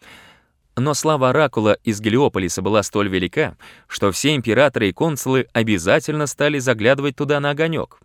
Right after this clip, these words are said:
выслушивать советы, а потом тратить месяцы, пытаясь разгадать их смысл.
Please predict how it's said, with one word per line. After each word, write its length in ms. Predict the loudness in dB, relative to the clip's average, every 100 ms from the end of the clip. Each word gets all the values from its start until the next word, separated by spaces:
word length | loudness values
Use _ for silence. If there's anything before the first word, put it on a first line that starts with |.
| -8
выслушивать 600 | -4 -4 -4 -6 -6 -8
советы, 560 | -8 -6 -2 -2 -2 -6 -10 -20 _
а 140 | 0
потом 340 | 2 2 0 0
тратить 420 | 2 2 0 -4
месяцы, 520 | -2 0 -2 -4 -4
пытаясь 420 | -4 0 2 2
разгадать 540 | 2 2 2 2 2 0
их 80 | -4
смысл. 400 | -4 -4 -6